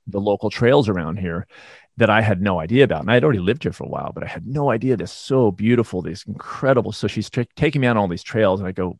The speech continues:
"There's gotta be an ultra marathon around here." And she goes, "No." And I looked it up and there no-, never was. And I thought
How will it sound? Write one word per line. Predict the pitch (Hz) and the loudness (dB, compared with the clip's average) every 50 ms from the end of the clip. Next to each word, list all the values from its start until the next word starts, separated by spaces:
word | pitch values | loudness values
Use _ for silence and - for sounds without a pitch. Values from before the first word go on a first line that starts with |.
| _ - | _ -10
"There's | 110 151 185 214 135 | -6 -4 -4 -4 0
gotta | - 117 117 127 110 | 2 2 2 2 2
be | 95 | 0
an | 87 82 | 0 2
ultra | 107 165 - - 107 | 2 0 2 0 0
marathon | 90 85 78 - 92 85 87 | 0 0 -2 -2 -4 -4 -4
around | 87 85 82 80 92 | -4 -4 -4 -6 -6
here." | 104 90 90 | -4 -4 -4
And | 101 110 | -4 -4
she | - 95 | -6 -8
goes, | 92 90 95 107 | -8 -8 -8 -8
"No." | 92 87 87 87 95 | -6 -4 -2 -2 0
And | 101 90 | 0 0
I | |
looked | 90 92 104 - - | 0 -2 -2 -2 -2
it | 90 87 | -2 -2
up | 92 95 - | -2 -2 -4
and | - | -6
there | 78 85 | -8 -6
no-, | 90 92 95 95 95 95 | -4 -2 -2 0 -2 -2
never | 87 95 95 98 101 98 95 92 | -2 -2 -2 0 0 0 0 0
was. | 92 92 90 87 85 98 113 139 - _ - - - - - - - - _ _ _ - | 0 0 0 0 0 0 -2 -4 -10 _ -20 -20 -20 -20 -20 -20 -20 -20 _ _ _ -4
And | 107 101 | -4 -2
I | 92 | -2
thought | 104 101 90 | -2 -2 -4